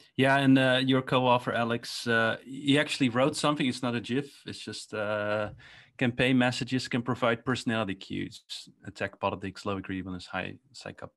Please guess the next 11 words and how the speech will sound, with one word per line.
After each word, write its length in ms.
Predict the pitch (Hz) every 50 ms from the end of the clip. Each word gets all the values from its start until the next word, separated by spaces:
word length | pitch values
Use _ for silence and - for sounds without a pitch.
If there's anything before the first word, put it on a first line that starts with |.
| _ - - - _ -
psychopathy. 680 | - - 95 90 - 101 87 - - 87 - - 92 98 _ _ _
Yeah, 160 | - 101 101 95
that's, 320 | 107 107 - - - - -
uh, 120 | - - 101 110 _ _ _ _ _ _ _ _ _ _ _ _ _ _ _ _ _
so, 180 | - - 113 104
so, 340 | 98 - - 113 107 101 - -
yeah, 140 | 110 104 92
I 80 | 95
guess 180 | 95 - 95 -
there's, 400 | - - 95 95 92 - - -
um, 240 | 95 90 90 95 98